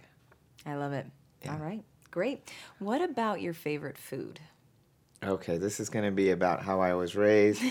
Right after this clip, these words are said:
Speaker 1: <laughs> Okay.
Speaker 2: I do have a Korean background,
Speaker 1: Okay.
Speaker 2: and so kimchi is just up there, top on my list.
Speaker 1: You need it.
Speaker 2: You
Speaker 1: You love
Speaker 2: either
Speaker 1: it.
Speaker 2: love it or hate it.
Speaker 1: <laughs> I love it, so that's
Speaker 2: Okay.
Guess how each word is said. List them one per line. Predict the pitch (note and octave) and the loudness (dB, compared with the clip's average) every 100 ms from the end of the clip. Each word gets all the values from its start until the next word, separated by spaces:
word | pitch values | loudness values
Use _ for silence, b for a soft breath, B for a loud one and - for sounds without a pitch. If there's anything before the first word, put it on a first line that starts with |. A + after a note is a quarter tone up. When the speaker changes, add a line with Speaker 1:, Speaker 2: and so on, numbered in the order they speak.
| F4 | 4
Speaker 1:
<laughs> | E4+ | 6
Okay. | B3 F#3 C#3+ | 4 2 2
Speaker 2:
I | |
do | G#2+ G#2 | 6 8
have | G2+ F#2+ | 8 4
a | |
Korean | F#2+ G#2 G2 G2 F#2 | 2 0 0 0 2
background, | F#2 F#2 F#2+ F#2+ F#2 - | 2 2 0 2 2 2
Speaker 1:
Okay. | - | 0
Speaker 2:
and | G3 | -2
so | B3 F2+ E2+ | 2 4 2
kimchi | - A#2+ A#2 - A2+ | 0 -2 -2 2 4
is | G2+ E2+ E2 - | 6 4 0 0
just | G2 F#2+ - | 0 0 2
up | G2+ G2 | 2 4
there, | F#2+ F2 F2 | 2 2 2
top | G2 F#2+ F#2 | 0 0 -2
on | F#2 | -4
my | F2 E2+ | -2 0
list. | E2 E2 D#3 | 0 0 0
Speaker 1:
You | F3+ F#3 | 0 2
need | E3+ C#3+ | 2 2
it. | A2 | 2
Speaker 2:
You | A#2 B2+ | 10 12
Speaker 1:
You | |
love | C3 | 12
Speaker 2:
either | A#2 | 10
Speaker 1:
it. | |
Speaker 2:
love | A2+ A2 | 10 10
it | A2 | 8
or | G#2 G2 | 8 8
hate | F2+ D#2 | 6 4
it. | D2 | 4
Speaker 1:
<laughs> | C#4 C4+ | 4 6
I | B3+ - D#3 | 6 6 2
love | A2+ | 0
it, | D#2+ - | -6 -6
so | C3+ B2+ | -6 -4
that's | - F#2+ | 2 4
Speaker 2:
Okay. | G2+ D#2+ D#2+ | 6 4 2